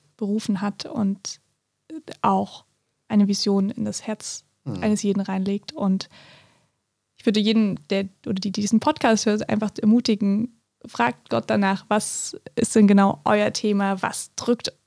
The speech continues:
Speaker 1: euch so sehr, dass ihr da die Welt verändern wollt und dann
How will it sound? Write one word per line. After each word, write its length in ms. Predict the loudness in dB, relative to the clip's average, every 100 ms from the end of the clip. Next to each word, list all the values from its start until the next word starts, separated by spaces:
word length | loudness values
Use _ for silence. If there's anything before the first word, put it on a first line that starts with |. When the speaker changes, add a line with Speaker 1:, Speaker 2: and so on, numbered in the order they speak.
| -4
Speaker 1:
euch 280 | 0 0 0
so 280 | 2 4 6
sehr, 180 | 4
dass 180 | 4 0
ihr 140 | -2 -2
da 160 | 0
die 160 | 0 2
Welt 180 | 0 0
verändern 460 | -2 0 0 0
wollt 280 | 0 0 -2
und 360 | 0 0 0 -2 -18 -20 -20 _ _ _ _ 0
dann 260 | 2 2